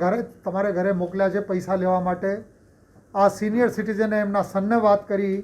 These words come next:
કે તમે જે માણસને મોકલ્યા હતા, મેં એને ચાલીસ હજાર રૂપિયા આપી દીધા છે. એના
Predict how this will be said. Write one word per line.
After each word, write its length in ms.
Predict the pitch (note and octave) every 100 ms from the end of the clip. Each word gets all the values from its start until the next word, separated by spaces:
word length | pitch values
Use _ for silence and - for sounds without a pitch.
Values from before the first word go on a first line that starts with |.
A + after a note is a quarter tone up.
| -
કે 60 | G3
તમે 220 | F#3+ G3 G#3
જે 100 | G#3
માણસને 380 | F#3+ G3 E3 G3
મોકલ્યા 380 | F3+ F3+ G3 F#3+
હતા, 120 | G3
મેં 160 | G3
એને 120 | F#3+ F#3+ G3
ચાલીસ 240 | F#3+ F3+
હજાર 140 | F#3 F3
રૂપિયા 240 | F#3+ F#3
આપી 180 | F#3 F3+
દીધા 240 | D#3 C#3+ C3+
છે. 160 | - - - _ _ - - - - _ _ - - - - - -
એના 200 | G#3